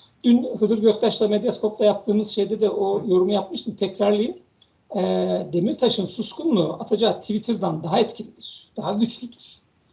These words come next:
Ee, oraları tanımıyorlar tabii bunlar. Bu bir, çünkü siyasi iktidar müthiş bir bu. Hele seçim sürecine girilmeye başladı, kaybetme ihtimali çoğaldı. İyice akıl tutulması yaşıyor bunlar. Kavrayamıyorlar. Meseleyi hala kavramaktan çok çok uzaklar.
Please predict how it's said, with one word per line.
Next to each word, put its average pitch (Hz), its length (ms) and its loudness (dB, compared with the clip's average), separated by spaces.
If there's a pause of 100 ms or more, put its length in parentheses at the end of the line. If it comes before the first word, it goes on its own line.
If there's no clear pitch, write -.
(320)
Ee, 190 340 -6
oraları 214 380 4
tanımıyorlar 208 600 2
tabii 165 260 -10
bunlar. 160 280 -8
Bu - 120 -8 (200)
bir, 185 320 -6
çünkü 202 200 -8
siyasi - 380 -4
iktidar - 260 0
müthiş 196 420 -4
bir 175 200 2
bu. 170 180 2
Hele 190 320 2
seçim 208 360 0
sürecine 185 420 2
girilmeye 185 420 2
başladı, 185 400 0
kaybetme 180 480 2
ihtimali 185 440 0
çoğaldı. 240 460 2 (260)
İyice 226 240 0
akıl - 220 -4
tutulması 202 500 0
yaşıyor 180 380 -2
bunlar. - 260 -16 (360)
Kavrayamıyorlar. 202 800 4
Meseleyi 190 400 -2
hala 196 260 2
kavramaktan 190 560 -4
çok - 220 -8
çok 196 140 -6
uzaklar. 175 480 -6